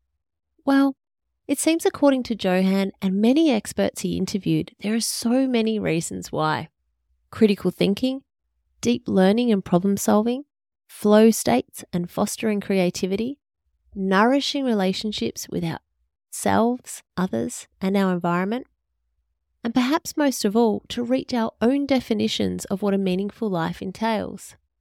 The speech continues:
You see, if we can't focus, we can't make well thought out goals. If we don't have those goals in place, we have no North Star to work towards. So a loss of sustained focus, it seems, is pretty bloody important,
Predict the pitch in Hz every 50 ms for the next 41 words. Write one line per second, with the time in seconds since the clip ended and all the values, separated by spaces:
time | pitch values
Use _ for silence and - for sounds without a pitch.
0 | _ _ _ _ _ _ _ - 247 226 - - 269 269 269 - - - - -
1 | 226 - - 196 185 180 - - - - 190 202 - - 277 294 294 - - -
2 | _ _ _ _ _ - 214 196 - - 208 220 240 - - - 233 214 214 -
3 | - 208 196 180 180 196 196 - - 226 214 196 185 175 - - - - 233 226
4 | 190 175 180 190 - - - _ _ _ _ _ _ - 202 - - - 196 196
5 | 190 180 180 175 190 208 - - 226 214 196 - - 185 180 180 - - 175 175
6 | - - 180 185 220 247 - - - - _ - - 214 202 208 226 208 208 202
7 | 202 208 208 220 240 254 247 240 240 240 226 - - - - 185 175 170 175 180
8 | - - 202 185 170 165 180 - - - 180 - - - - - - - - -
9 | - _ _ _ _ _ _ _ _ _ _ _ _ - - 202 202 208 208 214
10 | 262 277 - - 339 - - - 277 - - - 226 202 190 190 185 - - 180
11 | 190 220 - 208 185 - - - - - - - 170 160 160 165 175 185 - -
12 | - - 202 208 - - _ - - - 269 254 269 262 262 - - 214 208 208
13 | 214 208 208 - 202 196 190 - - 160 160 - - 151 147 -